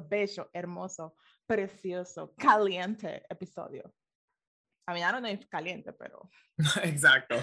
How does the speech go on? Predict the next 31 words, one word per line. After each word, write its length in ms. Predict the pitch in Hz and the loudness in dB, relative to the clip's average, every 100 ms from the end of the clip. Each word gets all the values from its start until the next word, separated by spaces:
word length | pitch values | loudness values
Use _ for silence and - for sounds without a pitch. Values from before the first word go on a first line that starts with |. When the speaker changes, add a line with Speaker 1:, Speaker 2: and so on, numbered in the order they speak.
| - | 0
Speaker 1:
<laughs> 360 | 170 - 247 202 - - - - - | -2 4 4 4 0 2 2 2 0
Speaker 2:
Like, 240 | 180 180 226 | 8 12 12
Speaker 1:
I 60 | |
Speaker 2:
we 60 | 254 | 12
Speaker 1:
want-, 200 | 208 220 | 12 12
Speaker 2:
just 40 | |
wanna 120 | 254 269 | 12 12
Speaker 1:
I 140 | 311 | 12
wanted 180 | 339 339 | 12 12
to 100 | 311 | 6
Speaker 2:
say, 120 | 170 | 6
Speaker 1:
say 140 | 170 165 | 4 2
it. 80 | 151 | 2
I 60 | 202 | 4
wanted 300 | 220 233 277 | 6 4 2
to 80 | 339 - | -6 -6
say 180 | 160 147 | -6 2
it. 80 | 160 | 6
Speaker 2:
we 120 | 175 | 8
just 240 | 202 208 | 8 8
wanna 260 | 196 185 170 | 4 4 2
say 420 | 165 143 143 139 139 | 2 2 4 4 2
it's 280 | 151 147 | 0 -2
not 240 | 160 160 151 | 2 2 2
that 180 | 135 147 | -2 0
type 220 | 135 123 | -2 -2
of 80 | 127 | -4
show. 120 | - - - _ | -6 -10 -20 _
Speaker 1:
<laughs> 80 | 269 - - - - 466 605 - - - 247 | -6 -4 -2 -2 2 10 10 10 -10 -14 2
No 100 | 214 | 4
somos, 380 | 220 233 240 | 4 4 6